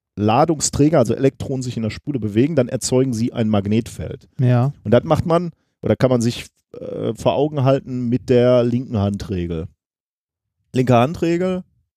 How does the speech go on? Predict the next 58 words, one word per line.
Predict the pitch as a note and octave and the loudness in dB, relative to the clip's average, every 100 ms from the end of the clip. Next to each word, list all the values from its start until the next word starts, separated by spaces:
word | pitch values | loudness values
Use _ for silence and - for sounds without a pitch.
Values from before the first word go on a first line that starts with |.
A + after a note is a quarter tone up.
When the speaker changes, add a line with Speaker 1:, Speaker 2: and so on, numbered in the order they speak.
| _ | _
Speaker 2:
War | - | -10
es | A#2 | -8
nicht | A#2 - | -10 -10
die | |
rechte | A2+ - G3+ | -10 -8 -10
Hand? | G#3 | -6
Speaker 1:
Ja, | G#2+ A2+ | 0 2
rechte | A#2+ G#2+ D3 - C3+ | 2 0 -2 0 0
Hand, | C3 C#3 A2+ | 0 -4 -2
wenn | A#2+ | 0
er | A#2+ A#2 A#2 | 0 0 0
nicht, | A#2 B2+ - | -2 -6 -4
Speaker 2:
Ach | A2+ | 0
so, | D3+ | 4
Speaker 1:
wenn | D3 | 4
er | C#3 | 4
die | |
Speaker 2:
Strom. | - D#3 | 2 2
Speaker 1:
konventionelle | C3 D#3+ E3 D#3 C#3 C3+ C3 | 4 2 2 -2 0 0 2
Speaker 2:
Ja, | B2+ | 2
Speaker 1:
Strom | C3 C3 | 2 4
Speaker 2:
ja, | B2+ | 4
Speaker 1:
aber | B2+ | 4
Speaker 2:
ja, | B2 A#2+ | 2 0
okay, | - B2 | -2 0
Speaker 1:
also | C#3+ | 2
wir | D#3+ | 2
Speaker 2:
okay. | E3+ | 2
Speaker 1:
bleiben | F#3+ G#3 | 2 2
mal | C#3+ | 2
bei | C#3 | 2
linker | C3+ G3+ A3+ E3+ | 0 0 0 0
Handregel, | D3+ F3 E3 D#3+ E3 E3 D#3 D3+ C3 | -2 -6 -6 -2 -2 2 2 2 2
äh, | C#3 C#3 | 0 2
dann | C3 C#3 | 2 0
zeigen | D#3 D#3 C#3 | 0 0 -2
die | B2 | -4
Finger, | - G3 | -2 -2
also | D3+ B2+ | 0 2
wenn | D3+ | 2
man | D3+ | 4
so | C#3+ | 2
eine | C#3 | 2
Faust | - D#3+ A3+ - | 0 0 0 -2
macht | F#3+ G3 - | -4 -4 -6
und | D#3+ | -4
den | D#3 D3+ C#3+ | 0 0 0
Daumen | C3 C3+ E3 E3 | 2 2 2 -4
so | C#3 C#3 | -2 -2
abspreizt, | - - - - G2 G#2 D3+ | -2 -4 -8 -6 0 0 0
so | - B2+ A#2+ | -2 -2 -2
als | - | -2
würde | C3 | -4
man | A#2+ A#2 A2 - | -2 -2 -6 -6
Top | C3+ - | -6 -6
zeigen, | - F2 F2 D#3 C#3+ | -8 -4 -4 -4 0
Speaker 2:
Ja. | C3+ C3 | 2 4
Speaker 1:
super. | C#3 A#2 | 2 -2